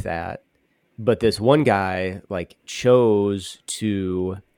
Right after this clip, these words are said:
just totally risk his own, his own self, like, crash his plane and at least go and try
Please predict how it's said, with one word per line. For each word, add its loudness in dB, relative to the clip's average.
just -8
totally 6
risk 4
his -2
own, 0
his -2
own 0
self, 2
like, -6
crash 4
his -2
plane -2
and 0
at -2
least 0
go 4
and 0
try -2